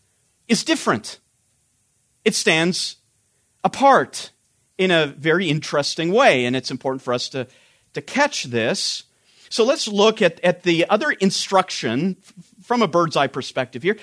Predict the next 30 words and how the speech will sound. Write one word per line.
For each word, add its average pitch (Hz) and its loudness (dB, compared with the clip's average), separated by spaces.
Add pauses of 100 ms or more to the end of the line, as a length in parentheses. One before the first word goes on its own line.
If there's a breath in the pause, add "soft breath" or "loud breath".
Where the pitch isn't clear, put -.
(140 loud breath)
Let's 247 -2
look 294 -4
at 277 -6
some 247 -2
of 214 -2
the 202 2
other 185 2
instruction 175 -2
that 151 -2
takes 165 -2
place 156 -2 (240 loud breath)
from 208 2
chapter 170 0
four 160 0
to 180 -6
chapter 160 -2
five. 180 2 (960)
And 143 -10
some 151 0
of 156 2
this 151 0
we've 143 -6
already 127 0
covered. 208 0
You 175 -6
remember 156 2
this. 131 -2
First - -2
of 160 -4
all, 143 4